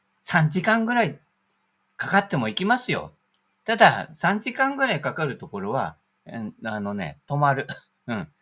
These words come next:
止まるとこ手配してください。よろしくお願いします。ただ、どこでも行きますから。うん。えー、ね、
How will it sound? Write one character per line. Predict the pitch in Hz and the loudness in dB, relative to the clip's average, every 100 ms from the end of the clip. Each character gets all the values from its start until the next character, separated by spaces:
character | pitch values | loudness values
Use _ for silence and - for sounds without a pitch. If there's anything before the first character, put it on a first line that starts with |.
| _ - | _ -6
止 | |
ま | 185 | -4
る | 190 | -2
と | 226 | -4
こ | 202 | -8
手 | 156 | -2
配 | 156 - | -2 -4
し | - | -8
て | |
く | 240 | -10
だ | - | -10
さ | - 135 92 | -2 0 0
い。 | - _ _ | -4 _ _
よ | 143 | -2
ろ | 143 | -2
し | 147 | 0
く | 151 | 0
お | |
願 | 135 139 | 2 0
い | 123 | -2
し | 151 | -2
ま | 135 | -4
す。 | - 87 78 _ _ _ | -4 -10 -12 _ _ _
た | 196 | -6
だ、 | |
ど | 185 | -2
こ | 190 | -2
で | 196 | -2
も | 294 | -2
行 | 294 | -4
き | 208 | -4
ま | 214 | -6
す | 220 | -2
か | - | 0
ら。 | 104 - _ _ | 0 -4 _ _
う | - | -8
ん。 | 117 78 _ _ _ _ - | -8 -10 _ _ _ _ -14
え | 104 98 | -10 -6
ー、 | 110 | -4
ね、 | 160 156 | -6 -8